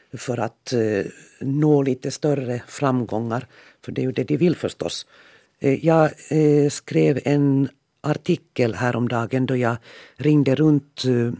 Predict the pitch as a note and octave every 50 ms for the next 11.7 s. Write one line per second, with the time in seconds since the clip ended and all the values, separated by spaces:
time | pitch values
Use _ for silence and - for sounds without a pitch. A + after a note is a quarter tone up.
0 | - _ _ - - - - - _ _ _ - E3 E3+ E3 D3+ D3 C#3 B2+ B2
1 | B2 B2 A#2+ A#2 C3 B2 C3 C3+ - - - _ - - - G#3 G3 F#3+ - -
2 | - - - - - B2 A2+ - - B2+ C3+ C3 B2+ - - _ _ - - F#3
3 | E3 D3 C3 - - A2+ - - - - - D#3+ F3 F#3 F3+ E3 - - - -
4 | - G2 G#2+ G2+ - - - A#2 A#2+ G#2+ A#2+ A2+ A2 - - A2 G#2 - G2+ A2+
5 | G#2+ G#2 A#2 A2+ G#2 G#2+ A#2+ - - - - - - - - - _ - E3+ -
6 | - C4 B3+ A3 C3 C3 B2 A#2 A2 A2 - - F#2+ G2 F#2+ G2 - - - -
7 | - - G2 - - - _ G3 G3+ F#3 G3 G3 F#3+ F3+ D#3+ D#3 - - D#3 D3+
8 | C#3+ - - C#3 C3 C#3 C3+ - - D#3 D3+ C#3 C3+ B2+ B2 B2 - _ - -
9 | _ _ - - - - - _ _ B2+ B2 - - - C#3+ B2+ C#3 C3+ B2+ C3+
10 | A#2+ A#2+ A#2+ A#2 G#2+ C3+ C3 A#2+ A2+ G#2+ - - A#2 - _ _ - - - -
11 | _ _ _ _ - C#3+ C#3 B2 - D3+ C#3+ B2+ -